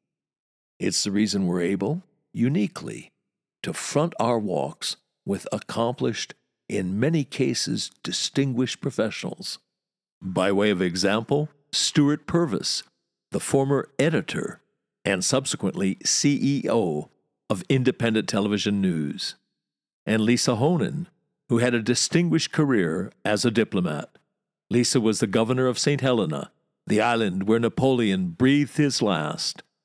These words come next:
and, some say, had his penis amputated. Napoleon didn't feel a thing. If things the mot juste, he was dead. Stuart and Lisa,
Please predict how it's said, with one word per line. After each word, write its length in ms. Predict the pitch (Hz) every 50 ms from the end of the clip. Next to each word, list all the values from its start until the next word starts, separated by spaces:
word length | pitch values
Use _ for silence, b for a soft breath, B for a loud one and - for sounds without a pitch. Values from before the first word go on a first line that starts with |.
| _ _
and, 460 | - 113 113 104 95 95 98 92 - -
some 340 | - - - - 156 147 113
say, 420 | - - 90 82 76 78 78 85 _ _ _ _ _ _ _ _ -
had 160 | - 120 113 107
his 160 | 107 95 -
penis 500 | - - 135 123 98 80 82 - - -
amputated. 800 | - 98 95 82 95 98 82 - - 90 85 80 78 80 - - - _ _ _ _ _ _ _ _ _ _ -
Napoleon 460 | 123 - - 160 170 160 151 139 131
didn't 240 | 123 135 117 120 117
feel 280 | - - 135 127 113 110
a 60 | 107
thing. 460 | - - 143 143 151 156 165 165 - _ _ _ _ _ _ _
If 180 | - - - -
things 460 | - - - 127 123 117 117 107 82
the 80 | 95 104
mot 260 | 110 107 107 107 101
juste, 520 | 95 - 107 101 98 98 - - - - - _ _ _ _ _ -
he 140 | 101 95 101
was 180 | 107 113 -
dead. 420 | - 117 87 71 69 - - - - - _ _ _ _ _ _ _ _ _ _ _ -
Stuart 380 | - - - 151 147 131 -
and 160 | 120 110 107 104
Lisa, 460 | 117 123 120 - - 160 180 175